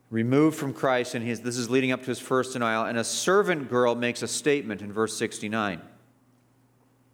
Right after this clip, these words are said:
"And a servant girl came up to him and said, 'You also were with Jesus, the Galilean.'" Her,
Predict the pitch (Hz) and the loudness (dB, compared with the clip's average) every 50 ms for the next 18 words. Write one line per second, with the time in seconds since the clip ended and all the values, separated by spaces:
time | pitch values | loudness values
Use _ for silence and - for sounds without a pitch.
0 | _ _ _ _ _ _ - 104 104 - - - 135 131 131 135 131 - 113 110 | _ _ _ _ _ _ -10 -8 -6 -2 2 2 4 4 2 0 -2 2 2 4
1 | 107 107 - - 107 113 120 113 - 113 107 107 104 101 98 - - 113 107 101 | 4 2 0 -2 -2 -2 -2 -2 -2 -2 -2 -2 -2 -4 -6 -2 0 2 2 2
2 | 98 107 127 143 147 147 143 - 127 127 151 151 - - 120 101 95 95 101 104 | 0 0 2 2 2 2 2 2 2 4 2 2 0 0 0 0 2 2 2 2
3 | 98 104 113 107 - - - 135 143 135 101 92 87 - - - 92 90 101 98 | 4 2 2 2 0 -4 -2 0 0 0 0 -2 -6 -8 -10 -10 -6 -4 -2 -2
4 | 95 95 95 104 120 117 98 80 80 - - - _ _ _ _ _ _ _ _ | 0 -2 -2 -4 -4 -6 -6 -8 -12 -16 -20 -20 _ _ _ _ _ _ _ _
5 | _ _ _ _ _ _ _ _ _ _ _ _ - 135 135 135 135 131 | _ _ _ _ _ _ _ _ _ _ _ _ 2 4 4 4 2 0